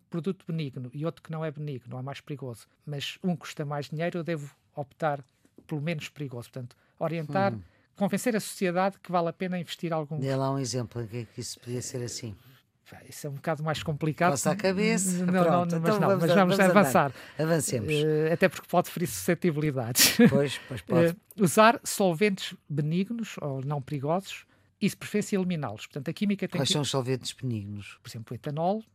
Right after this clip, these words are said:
Speaker 2: É
Speaker 1: já,
Speaker 2: benigno.
Speaker 1: já existe no vinho, portanto, não
Speaker 2: Hum.
Speaker 1: faz-me um grande mal se eu deitar etanol no Rio Tejo, um bocadinho de etanol. Mas
Speaker 2: Sim.
Speaker 1: faz mal se deitar,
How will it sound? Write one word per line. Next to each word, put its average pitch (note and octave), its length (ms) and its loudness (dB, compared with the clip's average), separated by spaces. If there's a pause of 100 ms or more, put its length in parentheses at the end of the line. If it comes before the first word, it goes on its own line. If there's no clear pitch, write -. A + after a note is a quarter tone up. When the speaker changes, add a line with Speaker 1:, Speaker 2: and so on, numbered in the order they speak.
(140)
Speaker 2:
É C#3 100 -8
Speaker 1:
já, C#3 100 -4
Speaker 2:
benigno. A#2 180 -4
Speaker 1:
já C3+ 140 -6
existe C#3 340 -8
no F3 80 -2
vinho, F#3+ 300 -2
portanto, - 360 -14
não G#2+ 80 -4
Speaker 2:
Hum. - 40 -2
Speaker 1:
faz-me C#3+ 280 -4
um C#3 40 -6
grande D3 200 -2
mal D#3 200 -2
se - 120 -6
eu E3 40 -4
deitar E3 280 -4
etanol E3 380 -6
no E3+ 100 -6
Rio D#3 200 -10
Tejo, - 300 -12
um A#2+ 40 -12
bocadinho B2+ 280 -10
de B2+ 80 -8
etanol. C3 360 -10 (280)
Mas A2+ 120 -6
Speaker 2:
Sim. F2+ 60 -8
Speaker 1:
faz B2 200 -6
mal D3+ 180 -2
se - 160 -14
deitar, D#3+ 420 -6